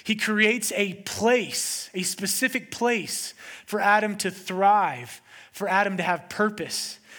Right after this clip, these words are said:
and for Adam to worship him. God was so intentional to form him and plant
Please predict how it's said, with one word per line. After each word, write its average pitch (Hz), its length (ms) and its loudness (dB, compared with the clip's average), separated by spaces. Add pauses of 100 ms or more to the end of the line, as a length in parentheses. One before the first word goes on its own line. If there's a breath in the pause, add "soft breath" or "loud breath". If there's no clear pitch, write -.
(140 loud breath)
and 185 100 -6
for 196 140 -2
Adam 196 380 2
to 170 100 -2
worship 165 480 -4
him. 117 240 -12 (640 loud breath)
God 220 200 6
was 220 160 -2
so 262 340 2
intentional 226 580 0
to 185 160 -4
form 247 400 0
him 165 320 -2 (340 loud breath)
and 202 300 -2
plant 240 420 2